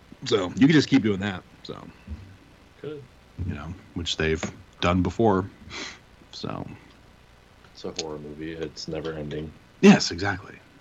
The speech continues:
Speaker 1: It's just like comics. Nobody's, nobody's ever truly dead, you know? All right, Devin, we already fucking tickled the taint earlier. Uh, just go fucking balls to the wall now, man. What's up with your, uh,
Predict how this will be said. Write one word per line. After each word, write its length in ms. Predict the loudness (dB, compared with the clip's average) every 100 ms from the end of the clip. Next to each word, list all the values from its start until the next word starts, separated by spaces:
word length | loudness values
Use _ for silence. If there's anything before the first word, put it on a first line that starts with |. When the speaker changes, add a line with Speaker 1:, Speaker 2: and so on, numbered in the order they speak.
| -20
Speaker 1:
It's 80 | -12
just 160 | -6
like 240 | -2 -4 -2
comics. 420 | 0 2 0 -4
Nobody's, 460 | -2 4 4 4 -2 -12 -14 2
nobody's 280 | 6 6 6
ever 160 | 4 2
truly 340 | 0 0 0
dead, 240 | 0 -10 -12 -20 -20 -20 -16
you 80 | -12
know? 240 | -8 -4 -4 -8 -20 -20 -20 -12 -12 -12 -16 -12 -10 -10 -10 -10 -14 -10 8
All 80 | 12 12
right, 100 | 12
Devin, 380 | 8 8 6 6
we 180 | 4
already 280 | 2 0 0
fucking 600 | -2 -6 0 2 2 0 -4 -20 -20 -20 -18 -16 -16 -18 -6
tickled 300 | -2 -2 -2
the 80 | -4
taint 420 | -2 0 0 -2
earlier. 560 | -2 0 0 0 0 -2
Uh, 580 | -2 0 0 2 2 0
just 300 | -2 -6 -10 -14 0
go 180 | 2 2
fucking 520 | 0 0 2 0 -2 -2
balls 320 | 2 4 2
to 60 | -6
the 60 | -2
wall 280 | 0 2
now, 180 | 0 -2
man. 360 | -2 -2 -2 -4 -10 -20 -20 -20 -20 -20 -20 -10
What's 180 | -4 -2
up 140 | -2
with 160 | -6 0
your, 200 | 2 4
uh, 640 | 4 4 4 4 2